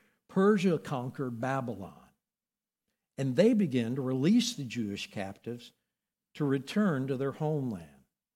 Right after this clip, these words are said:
And the Jews were released not all at once, but kind of in waves. And these people that we're talking about here came back in an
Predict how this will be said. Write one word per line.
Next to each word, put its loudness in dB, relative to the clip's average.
And 2
the 0
Jews 0
were -2
released -2
not 0
all 2
at -8
once, -2
but -8
kind -4
of -2
in -2
waves. -4
And -4
these 0
people 2
that 2
we're 0
talking -2
about -4
here -8
came -4
back -4
in -6
an -4